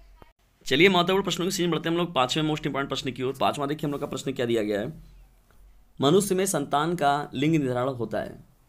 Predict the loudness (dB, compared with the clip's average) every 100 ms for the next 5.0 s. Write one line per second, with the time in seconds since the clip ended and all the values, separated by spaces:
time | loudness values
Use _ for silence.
0 | _ -6 -2 -2 0 -2 -2 -4 -4 -2
1 | -4 -8 -20 -16 -2 2 4 2 2 2
2 | 2 0 -2 -8 -20 _ -2 0 2 2
3 | 0 0 0 0 0 2 2 2 0 -2
4 | -2 -4 -4 -6 -6 -4 -4 -6 -10 -14